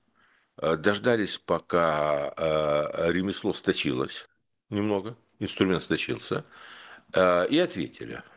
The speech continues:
То есть это для меня тут вообще ничего удивительного, и я, собственно, так и предполагал.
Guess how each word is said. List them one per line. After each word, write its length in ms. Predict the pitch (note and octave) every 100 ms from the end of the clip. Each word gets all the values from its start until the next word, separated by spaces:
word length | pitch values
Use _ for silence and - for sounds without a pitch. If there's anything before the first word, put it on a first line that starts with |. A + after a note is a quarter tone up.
| - -
То 120 | D#2+
есть 160 | D#2 F#3
это 920 | F#3+ E3 C#3+ A#2+ G#2+ F#2+ E2 E2 F2
для 140 | E2+
меня 200 | G#2 B2+
тут 180 | B2 A#2
вообще 260 | A#2 A2+ F2
ничего 340 | D#2 - F2
удивительного, 480 | F2 B2+ D#3+ B2 F#2
и 120 | G2+
я, 280 | F#2 G2+ G2+
собственно, 300 | - G#2 - -
так 200 | F#2+ F#2
и 40 |
предполагал. 640 | D#2 F2 - A2 B2+ E3